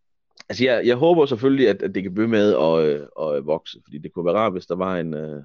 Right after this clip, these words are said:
sådan en, en, en opadgående kurve. Men, øh, altså, jeg tror også, at det er et, et langt, sejt træk,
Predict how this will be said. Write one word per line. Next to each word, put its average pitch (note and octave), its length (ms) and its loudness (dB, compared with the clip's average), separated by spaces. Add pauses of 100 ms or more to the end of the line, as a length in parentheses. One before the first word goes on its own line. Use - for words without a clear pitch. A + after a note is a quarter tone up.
(120)
sådan E2+ 160 -10
en, C#2 180 -12
en, D#2+ 280 -10
en D#2+ 140 -12
opadgående D2+ 540 -6
kurve. E2+ 460 -4 (800)
Men, G2 280 2
øh, F2+ 320 4
altså, - 160 -2
jeg G2+ 60 2
tror C3 240 4
også, B2 160 2
at G2 80 0
det G#2 120 4
er A2+ 180 4
et, G#2 120 0
et F2+ 240 2
langt, G2+ 300 -2
sejt G2+ 320 -2
træk, F#2 260 -4